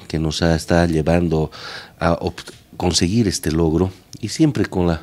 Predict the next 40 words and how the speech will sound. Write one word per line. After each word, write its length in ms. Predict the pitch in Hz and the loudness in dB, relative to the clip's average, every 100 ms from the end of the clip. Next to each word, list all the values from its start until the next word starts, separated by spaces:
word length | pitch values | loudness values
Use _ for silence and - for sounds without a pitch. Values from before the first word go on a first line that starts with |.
| - | -6
fe 200 | - 92 | 0 2
en 140 | 87 | 4
alto 360 | 87 82 - 78 - - | 2 0 -4 -6 -8 -12
y 140 | 82 85 | -2 -2
la 80 | |
fe 140 | 80 - | 0 -4
puesta 320 | - 80 - | -2 -4 -2
en 100 | 78 | -2
Dios, 320 | 80 87 - - - - - - | -2 -2 -6 -10 -18 -16 -18 -8
es 200 | - - | -4 0
el 240 | 87 85 73 | 2 0 0
Partido 340 | 82 - 87 | -4 2 2
Demócrata 480 | 80 85 - 78 78 | 4 0 0 -2 -2
Cristiano. 580 | - 78 - 80 85 123 - | -4 -6 0 2 2 0 -2
En 120 | 85 | -2
nuestro 240 | 85 - | -2 -2
esquema 380 | 87 - 90 92 | -4 -2 -2 -2
siempre 360 | - 95 85 87 | -2 -6 -2 0
va 100 | 82 | 2
a 20 | |
haber 180 | 80 - | 0 0
gente 340 | 82 78 80 | -4 -2 -2
nueva, 380 | 78 76 73 69 - - - | -2 -2 -2 -6 -12 -18 -8
no 140 | 92 90 | 2 6
va 60 | |
a 20 | |
haber 200 | 85 85 | 6 4
concejales 680 | 80 80 - 80 80 78 73 | 2 -4 -4 -4 -2 -2 -4
conocidos 560 | 82 80 78 80 82 - | -2 -2 -2 -2 -2 -4
o 80 | |
políticos 720 | 76 82 85 82 80 85 - - - - - | -2 2 2 0 -2 0 -2 -6 -16 -16 -8
de 160 | 90 98 | 4 6
línea 480 | 104 117 104 87 80 - | 8 8 6 2 -2 -8
que 100 | 87 | -4
han 100 | 87 | -2
sido 260 | 92 90 82 | 0 0 0
conocidos 580 | 82 82 - 85 87 | -2 -2 0 0 2
y 60 | 85 | 2
han 100 | 82 | 0
destrozado 800 | 80 - - 82 - 98 82 82 | 0 -4 -4 -2 2 2 2 0